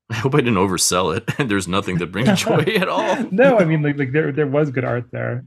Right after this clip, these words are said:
Speaker 2: um, that I did quite like. Um, I was personally a fan. I love Charles Ray. I think his sculptures are really fantastic. Um, Woody De Othello is another artist I really, really like. He, um,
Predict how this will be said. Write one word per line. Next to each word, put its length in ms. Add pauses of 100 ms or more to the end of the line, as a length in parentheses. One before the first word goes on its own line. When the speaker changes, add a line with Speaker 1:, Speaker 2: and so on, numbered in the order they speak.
Speaker 2:
um, 440 (220)
that 100
I 60
did 240
quite 240
like. 340 (540)
Um, 640 (280)
I 540
was 520
personally 440
a 40
fan. 400
I 60
love 200
Charles 380
Ray. 480
I 80
think 200
his 160
sculptures 480
are 280
really 240
fantastic. 920 (560)
Um, 460
Woody 340
De 240
Othello 800
is 140
another 300
artist 380
I 40
really, 220
really 180
like. 320 (140)
He, 560 (460)
um, 500